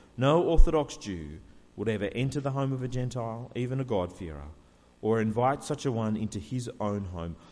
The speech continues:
All familiar discourse with Gentiles was forbidden, and no pious Jew would have even sat down at table with a Gentile." You couldn't eat with a Gentile.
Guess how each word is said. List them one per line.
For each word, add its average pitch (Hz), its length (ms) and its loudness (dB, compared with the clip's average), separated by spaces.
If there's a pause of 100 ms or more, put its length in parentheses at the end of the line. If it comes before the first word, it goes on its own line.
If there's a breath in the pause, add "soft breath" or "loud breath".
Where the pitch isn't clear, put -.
(180 loud breath)
All 165 220 6
familiar 156 440 0
discourse 135 520 -2
with 117 240 0 (260 loud breath)
Gentiles 120 480 0
was 104 280 -2
forbidden, 85 500 -6
and 104 180 -4
no 139 220 2
pious 131 400 2
Jew 92 340 -6 (360 loud breath)
would 101 120 -2
have 104 300 -4
even 127 340 0
sat 147 540 -6
down 87 460 -4
at 95 200 -12
table 71 440 -10 (520)
with 87 140 -10
a 78 60 -12
Gentile." 71 560 -14 (2000)
You 139 60 -16
couldn't 110 280 -2
eat 117 180 -4
with 131 120 -4
a 131 60 -2
Gentile. 127 680 -6